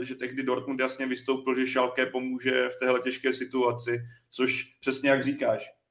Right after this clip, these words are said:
jako chceš mít toho konkurenta, ten ti vyprodá ty stadiony, ne, ti, nevyprodá ti zápas s Mohoučí. No, na Dortmundu to vyprodáš, ale jako obecně, ty chceš nějakou,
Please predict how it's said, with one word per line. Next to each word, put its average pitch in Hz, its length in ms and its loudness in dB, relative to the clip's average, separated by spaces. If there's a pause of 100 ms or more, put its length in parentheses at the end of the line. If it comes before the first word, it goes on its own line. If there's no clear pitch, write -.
(720)
jako 120 320 -12 (100)
chceš 151 300 4
mít 185 120 0
toho 156 180 2
konkurenta, 127 520 0
ten 151 340 2
ti 175 100 -2
vyprodá 139 460 6
ty 127 120 -2
stadiony, 120 440 0
ne, 117 180 2
ti, 147 280 -4
nevyprodá 143 540 2
ti 131 140 -6
zápas 123 320 -2
s 117 40 -8
Mohoučí. 117 600 -8
No, 127 120 0
na 127 120 2
Dortmundu 139 420 6
to 143 100 2
vyprodáš, 131 540 6
ale 131 260 6 (180)
jako 139 260 4
obecně, 139 320 -2
ty 127 140 -6
chceš 147 340 -2
nějakou, 143 460 2